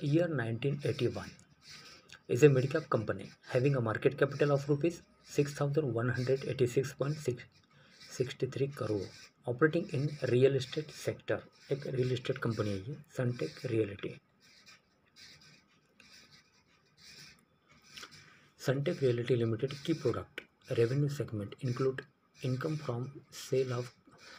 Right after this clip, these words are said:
commercial flats, shops and plots, sale of services, other operating revenue, rent and project management fees for the year ending thirty-first March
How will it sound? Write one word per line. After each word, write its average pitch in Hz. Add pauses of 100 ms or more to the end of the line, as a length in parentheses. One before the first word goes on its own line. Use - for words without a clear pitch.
(260)
commercial 139
flats, 117 (480)
shops 113 (140)
and 110
plots, 95 (580)
sale 127
of 107
services, 101 (1120)
other 123
operating 147 (240)
revenue, 120 (360)
rent 127
and 131
project 117
management 101 (360)
fees 107 (760)
for 131 (140)
the -
year 120 (140)
ending 123 (140)
thirty-first 123
March 113